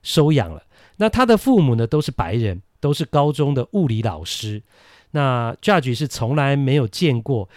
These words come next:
也不知道他的生父生母是谁。其实 Judge 还有一个哥哥啊，跟他一样也是被收养的。那这个哥哥呢，现在是在韩国当英文老师。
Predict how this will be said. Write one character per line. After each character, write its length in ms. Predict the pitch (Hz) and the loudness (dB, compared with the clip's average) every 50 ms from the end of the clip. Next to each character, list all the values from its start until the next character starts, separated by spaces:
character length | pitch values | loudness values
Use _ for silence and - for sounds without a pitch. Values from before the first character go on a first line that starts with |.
| - _ - | -20 _ -6
也 160 | 123 110 104 | -4 -4 -4
不 180 | - - 175 | -4 -4 -6
知 140 | 156 - 160 | -4 -4 -2
道 160 | 160 160 139 | 0 0 0
他 120 | 127 139 143 | 0 -2 -2
的 80 | 131 | -4
生 320 | 113 - - 165 151 151 160 | -4 -4 0 0 2 2 0
父 300 | - - 165 135 110 - _ _ - | -2 -2 -4 -6 -6 -8 _ _ -14
生 260 | - - 139 131 135 | -8 -4 -2 0 0
母 240 | 131 120 98 90 92 _ | 0 0 -2 -4 -8 _
是 160 | - - 127 | -12 -10 -8
谁。 380 | 110 - - 110 90 78 76 _ _ _ _ _ _ _ _ _ - _ _ | -8 -8 -8 -8 -10 -10 -14 _ _ _ _ _ _ _ _ _ -20 _ _
其 120 | - - 180 | -10 -8 -4
实 140 | 160 214 | -4 -2
Judge 320 | 202 - 240 202 156 123 127 | 0 2 2 2 2 0 -2
还 140 | 98 127 120 | -2 -2 -2
有 20 | |
一 60 | 110 | -2
个 100 | 107 110 | -2 -6
哥 220 | - - 120 120 113 | -4 -2 -2 -2 -2
哥 280 | - 120 113 113 117 - _ _ _ _ - | -2 -2 -4 -4 -4 -8 _ _ _ _ -12
啊， 200 | 107 101 90 - - | -12 -10 -10 -8 -4
跟 120 | 165 175 | -2 0
他 160 | 160 196 202 | 2 2 2
一 100 | 180 156 | 2 2
样 180 | 170 180 160 131 | 2 2 2 0
也 80 | 104 | -2
是 80 | 95 - | -4 -2
被 160 | - 160 143 | 0 0 0
收 280 | 127 - - 143 139 147 | 0 2 2 2 2 2
养 240 | 139 107 82 78 78 | 0 -2 -2 -6 -16
的。 60 | _ _ _ _ _ _ _ _ - | _ _ _ _ _ _ _ _ -6
那 140 | 135 127 120 | -4 -4 -2
这 120 | - 170 | -2 0
个 140 | 151 151 135 | 0 0 2
哥 160 | - 151 147 | 4 2 2
哥 160 | 139 147 147 | 4 4 2
呢， 140 | 143 131 123 | 2 2 0
现 200 | - - 147 131 | 0 0 -2 0
在 160 | 127 135 127 | 0 0 -2
是 140 | 123 - 127 | -2 -4 -4
在 180 | 120 131 120 110 | -4 -2 -2 -2
韩 300 | - 101 95 104 127 135 | -4 -4 -4 -4 -4 -4
国 220 | 123 110 98 101 | -4 -4 -4 -4
当 260 | - 123 113 120 123 | -4 -4 -4 -4 -6
英 180 | - 139 139 143 | -4 -4 -2 0
文 120 | 131 113 | 0 0
老 180 | 113 98 78 69 | 0 -2 -4 -8
师。 320 | - - - 104 98 95 | -10 -8 -8 -8 -10 -12